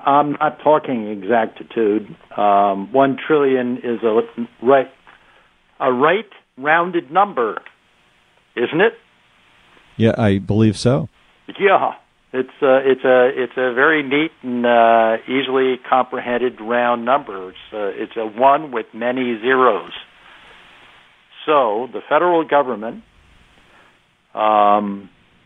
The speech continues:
Speaker 1: through the fiscal year to date, so that is eight months, received three point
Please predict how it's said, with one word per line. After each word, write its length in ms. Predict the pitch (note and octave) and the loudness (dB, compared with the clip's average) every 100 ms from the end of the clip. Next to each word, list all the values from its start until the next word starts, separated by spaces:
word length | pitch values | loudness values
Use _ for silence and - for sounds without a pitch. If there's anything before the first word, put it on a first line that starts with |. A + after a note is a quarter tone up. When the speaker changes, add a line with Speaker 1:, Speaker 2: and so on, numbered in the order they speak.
| _ _ _ - | _ _ _ -4
Speaker 1:
through 240 | D3+ F#3+ G3+ | 2 4 2
the 120 | F3 | -4
fiscal 480 | - D#3+ - D3 C3+ | -2 -6 -4 -2 0
year 360 | A#2 A#2 B2+ A#2+ | 2 2 4 2
to 160 | - | -2
date, 400 | G2+ A#2 G2+ E2 - _ - | -4 -2 -4 -6 -18 _ -6
so 160 | A#2 A2 | -2 0
that 300 | A#2 A#2+ A#2+ | 4 4 2
is 180 | A2 G2+ _ | -2 -6 _
eight 320 | C#3+ F#3 - | -6 -6 -6
months, 380 | D3+ A#2 F#2 - - - _ _ _ _ _ _ _ _ _ | -2 -2 -2 -12 -20 -20 _ _ _ _ _ _ _ _ _
received 560 | B2 B2 E3 E3+ E3+ D#3+ | -4 -2 2 4 4 0
three 180 | D3+ D3 | -4 -4
point 400 | - C#3+ C3+ | -4 0 0